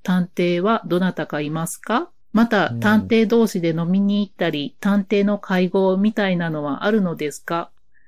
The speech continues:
Speaker 2: うん。
Speaker 1: そんな時どんなお話になったりするのですか？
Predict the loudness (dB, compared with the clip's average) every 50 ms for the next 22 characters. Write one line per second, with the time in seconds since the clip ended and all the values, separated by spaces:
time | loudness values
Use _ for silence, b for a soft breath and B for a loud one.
0 | -20 -20 -20 -20 -20 -20 -20 -20 -20 -20 -20 -20 -16 -10 -6 -4 2 4 6 8
1 | 8 8 6 4 2 0 -2 0 -2 -4 0 2 4 4 6 6 4 4 2 0
2 | 0 0 0 -2 -2 -4 -2 0 2 2 2 2 2 0 0 -2 -2 -2 -2 -2
3 | -2 -2 -4 -4 -4 -2 -2 -2 -4 -4 -6 -6 -6 -6 -8 -8 -6 -4 -4 -4
4 | -4